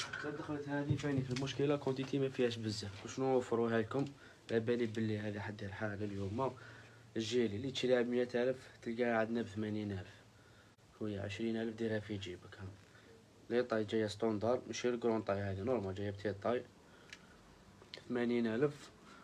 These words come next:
ونزيدو نوفرها لكم المرة الجاية. آه.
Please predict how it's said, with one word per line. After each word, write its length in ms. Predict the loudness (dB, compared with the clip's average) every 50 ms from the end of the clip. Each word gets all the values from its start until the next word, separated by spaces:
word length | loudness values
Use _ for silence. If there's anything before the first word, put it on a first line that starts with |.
| -20 -8 -2
ونزيدو 420 | 0 0 4 6 4 6 6 6 6
نوفرها 480 | 6 4 4 6 6 6 6 6 4
لكم 160 | 2 2 -2 -8 -6 -4
المرة 200 | -2 2 2 2
الجاية. 360 | 2 0 -2 -6 -8 -10 -16 -18 -20 -20 -20 -20 -20 -20 -20 -20 -20 -20 -20 -20 -20 -20 -20 -20 -20 -20 -20 -20 -20 -20 -20 -20 -20 -20 -20 -20 -20 -20 -20 -12 -10 -8
آه. 140 | -8 -8